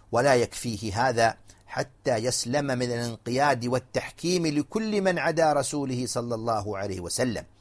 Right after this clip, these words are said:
فيعقد قلبه معه عقدا محكما على الائتمام والاقتداء به وحده دون كل أحد في الأقوال والأعمال، أقوال القلب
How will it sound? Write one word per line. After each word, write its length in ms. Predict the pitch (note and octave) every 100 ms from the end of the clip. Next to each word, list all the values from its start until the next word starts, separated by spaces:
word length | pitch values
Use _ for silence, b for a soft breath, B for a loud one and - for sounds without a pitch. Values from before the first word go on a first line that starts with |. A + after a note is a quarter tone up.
| b b b -
فيعقد 520 | C3 D#3 - C#3+ B2
قلبه 720 | A2+ - D3+ C3+ C3+ C3 B2+
معه 480 | C3 C#3 D3 C#3 B2
عقدا 420 | F#3 G#3 D#3+ D#3+
محكما 760 | C3 C3+ - - - A#3+ E3+ - b b b
على 180 | - D3+
الائتمام 760 | C#3+ - - B2 C#3 C3+ A#2 G2
والاقتداء 640 | C#3 D3+ - B2+ C3+ -
به 280 | B2+ D3 B2+
وحده 480 | C3 - D3+ F3 D#3
دون 220 | D3 A3 G#3+
كل 320 | G3 C#3+ C#3
أحد 260 | - A2+ - - b b
في 80 | -
الأقوال 680 | D#3 C3+ - C3 D3 E3+ A3 - b -
والأعمال، 800 | C3 C#3+ B2+ F#2+ A#2 A2+ E2 - b b -
أقوال 600 | B2+ - A#2 D3 D3+ B2+ G#2+
القلب 480 | G2+ - F3+ G#3